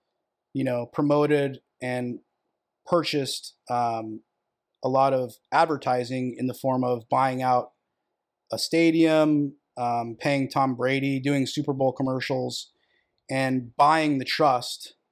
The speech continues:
of, um, people all around the world, right? 'Cause he also, he had the U S exchange, he also had the overseas exchange, which is where a lot of the, uh, fuckery happened. And,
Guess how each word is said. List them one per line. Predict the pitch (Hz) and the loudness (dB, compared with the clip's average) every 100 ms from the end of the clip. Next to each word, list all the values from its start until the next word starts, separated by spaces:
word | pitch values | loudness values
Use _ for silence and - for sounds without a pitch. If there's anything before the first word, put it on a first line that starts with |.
| _ _ _ _ _ | _ _ _ _ _
of, | 131 131 127 123 117 - - - | 2 4 2 0 -4 -20 -20 -6
um, | 117 117 117 | -4 -4 -4
people | - 180 170 | -4 2 4
all | 156 143 | 6 4
around | 139 | 2
the | 127 | 0
world, | 107 135 98 - - | 0 0 -2 -6 -6
right? | 117 | -4
'Cause | 131 123 | -4 0
he | 143 | 2
also, | 139 139 | 2 2
he | |
had | 151 | 0
the | 131 | 0
U | 135 | 0
S | 147 143 | 0 0
exchange, | 135 143 143 139 | -4 -2 -2 -2
he | 127 | -2
also | 123 123 | -4 -2
had | 127 120 | -2 -2
the | |
overseas | 113 123 117 131 135 | -4 -4 -4 -6 -6
exchange, | - 147 151 147 | -4 0 0 0
which | 123 | -4
is | 127 113 110 | -8 -12 -14
where | 131 120 | -4 -2
a | |
lot | 110 110 117 131 | -2 -2 0 0
of | 123 123 | -2 -6
the, | 123 120 110 _ _ _ _ _ - | -4 -4 -6 _ _ _ _ _ -10
uh, | 113 - | -8 -2
fuckery | 139 - 135 | -2 -2 -2
happened. | 135 139 165 175 - _ _ _ - _ _ _ _ - | 0 2 0 -4 -8 _ _ _ -20 _ _ _ _ -6
And, | 131 135 135 131 127 | -2 0 0 -2 -4